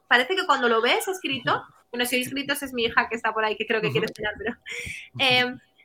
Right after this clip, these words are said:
Speaker 1: yo le decía, eh, o sea, para mí era, me, me afectaba muchísimo y
Speaker 2: Sí, sí,
Speaker 1: sentía,
Speaker 2: sí.
Speaker 1: y luego yo pensaba: "¿Cómo puede ser una madre re-, que acaba de tener un bebé estarle haciendo un comentario feo?", ¿sabes? O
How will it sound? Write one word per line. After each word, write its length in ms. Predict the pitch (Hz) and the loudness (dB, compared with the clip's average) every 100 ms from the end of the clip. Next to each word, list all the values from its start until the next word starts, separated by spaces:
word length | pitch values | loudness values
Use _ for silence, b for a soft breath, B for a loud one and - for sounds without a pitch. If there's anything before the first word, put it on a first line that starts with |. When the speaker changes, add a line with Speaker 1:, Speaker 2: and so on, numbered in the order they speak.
| _ | _
Speaker 1:
yo 120 | 269 | -2
le 100 | 277 | 2
decía, 560 | 269 269 269 247 233 226 | 2 2 2 6 6 4
eh, 640 | - 240 233 226 226 226 208 | 2 0 2 0 0 -2 -4
o 80 | 247 | -4
sea, 220 | 247 190 | 0 2
para 180 | 233 196 | 4 2
mí 180 | 233 285 | 2 0
era, 160 | 311 349 330 - _ _ | 4 4 2 -4 _ _
me, 140 | 262 240 | -6 -2
me 100 | 247 | -2
afectaba 460 | 247 220 233 339 | -2 2 4 4
muchísimo 500 | 294 240 370 381 269 | 2 -4 -2 -2 -2
y 60 | 233 | -2
Speaker 2:
Sí, 80 | 240 | -2
sí, 0 | |
Speaker 1:
sentía, 320 | 233 220 208 - | -2 2 2 2
Speaker 2:
sí. 80 | |
Speaker 1:
y 40 | 269 | 0
luego 180 | 269 392 | 2 2
yo 120 | 392 | 0
pensaba: 360 | 285 285 240 226 | -2 -2 -2 -2
"¿Cómo 220 | 269 330 | -6 -6
puede 160 | 330 302 | -6 -6
ser 120 | 285 | -6
una 120 | 285 | -6
madre 300 | 277 277 247 | -4 -2 -2
re-, 180 | 226 - | -4 -6
que 80 | 220 | -4
acaba 220 | 220 262 | 0 -2
de 80 | 285 | -2
tener 200 | 294 285 | -6 -6
un 100 | 262 | -4
bebé 280 | 233 262 381 b b | -2 -4 -6 b b
estarle 260 | - 240 302 | -2 -2 -2
haciendo 200 | 330 320 | -4 -4
un 60 | |
comentario 600 | 302 294 262 262 277 277 277 b b | -4 -4 -4 -2 -2 -4 -6 b b
feo?", 380 | - 269 285 262 | -8 -2 0 0
¿sabes? 320 | 254 302 285 262 | 0 -2 -2 -2
O 300 | 247 226 | -2 -2